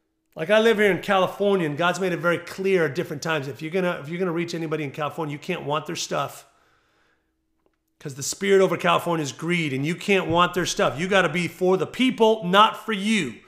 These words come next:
You can't be for your ministry. "Oh man, I wanna be this awesome." No, you're there for them. Do you have a heart for them? And anything you dig up in the spirit, you, any treasures, any inheritances you find in California, you're gonna give to the people. You're not gonna be,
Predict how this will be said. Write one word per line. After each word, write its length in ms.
You 120
can't 320
be 140
for 160
your 380
ministry. 840
"Oh 220
man, 380
I 80
wanna 200
be 140
this 220
awesome." 380
No, 340
you're 180
there 220
for 160
them. 480
Do 100
you 200
have 120
a 100
heart 260
for 80
them? 200
And 120
anything 400
you 140
dig 300
up 180
in 120
the 60
spirit, 400
you, 360
any 220
treasures, 880
any 260
inheritances 840
you 80
find 340
in 80
California, 460
you're 80
gonna 160
give 360
to 120
the 100
people. 340
You're 140
not 160
gonna 140
be, 260